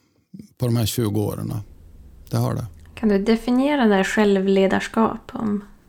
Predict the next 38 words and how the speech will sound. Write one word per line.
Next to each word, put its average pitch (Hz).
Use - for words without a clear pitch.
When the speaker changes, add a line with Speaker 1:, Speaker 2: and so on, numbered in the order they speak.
Speaker 2:
man 208
inte 202
är 196
bekant 202
med 202
det 208
begreppet? 214
Speaker 1:
Ja, 165
bra. 151
Eh, 156
självledarskap 160
är 226
ju, 151
alltså, 160
min, 170
jag 160
har 165
en, 131
en 123
livslag 117
och 127
det 147
är: 127
"Så 165
som 160
jag 156
resonerar 120
med 117
mig 120
själv 98
och 120
min 120
omgivning 104
påverkar 104
resten 107
av 107
mitt 110
liv." 107